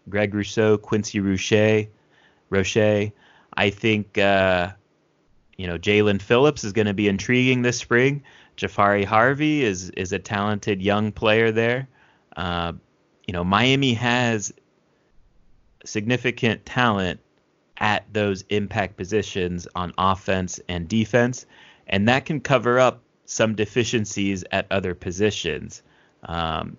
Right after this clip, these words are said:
so again, like, comparing roster to roster, twenty, uh,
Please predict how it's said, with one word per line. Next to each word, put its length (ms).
so 420
again, 400
like, 260
comparing 540
roster 380
to 100
roster, 640
twenty, 760
uh, 540